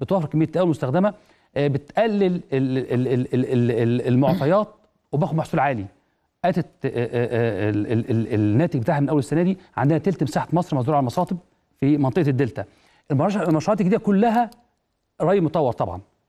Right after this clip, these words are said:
فعندنا م-، إحنا حاطين إيدينا على مشاكلنا ال-، اللي إحنا فيها دلوقتي، مشاكل المية، بنقلل ال-، ال-، الفاقد في المية،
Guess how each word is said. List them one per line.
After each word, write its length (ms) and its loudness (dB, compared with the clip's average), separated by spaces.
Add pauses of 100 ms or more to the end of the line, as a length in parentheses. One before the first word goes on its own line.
فعندنا 440 0 (220)
م-، 80 -4 (100)
إحنا 380 0
حاطين 380 -2
إيدينا 240 2
على 180 2
مشاكلنا 560 0 (260)
ال-، 160 -4
اللي 140 0
إحنا 120 -2
فيها 140 -2
دلوقتي، 380 0 (420)
مشاكل 520 0
المية، 420 2 (300)
بنقلل 460 0
ال-، 140 -6
ال-، 120 -2
الفاقد 380 -4
في 60 -8
المية، 320 0